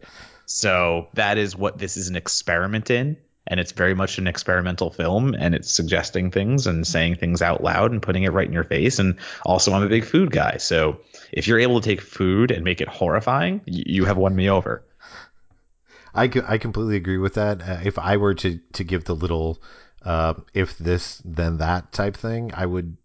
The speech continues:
Speaker 2: say that if you stuck, uh, the cook, the thief,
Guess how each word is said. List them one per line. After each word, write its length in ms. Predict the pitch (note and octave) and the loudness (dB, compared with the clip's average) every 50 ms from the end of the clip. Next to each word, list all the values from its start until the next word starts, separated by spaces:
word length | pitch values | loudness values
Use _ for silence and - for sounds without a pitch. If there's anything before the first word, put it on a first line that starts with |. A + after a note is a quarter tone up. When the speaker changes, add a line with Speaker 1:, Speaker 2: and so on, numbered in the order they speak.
| _ _ _ _ | _ _ _ _
Speaker 2:
say 280 | - - F#2+ F#2 F#2 F2+ | -10 -8 -4 -4 -4 -2
that 300 | E2+ F2 E2+ E2+ E2+ - - - | -2 -4 -4 -4 -6 -10 -12 -8
if 180 | G#2 F#2+ - G2 | -8 -6 -4 -2
you 160 | G2 G#2 G#2 | -4 -2 -2
stuck, 460 | F#2+ - - - F#2+ F#2 F2+ - - - - - - - - - - | -4 -6 -2 0 0 0 0 -2 -6 -14 -14 -16 -18 -20 -20 -16 -8
uh, 220 | - F2 E2+ E2+ E2+ | -4 -2 0 0 0
the 120 | D#2+ F#2 | -2 -2
cook, 300 | - - A2+ G#2+ - - | 0 0 0 0 0 0
the 80 | G#2 F#2+ | -2 -2
thief, 440 | - - F#2+ F#2+ F#2 - - - | -2 -2 -4 -4 -4 -6 -8 -20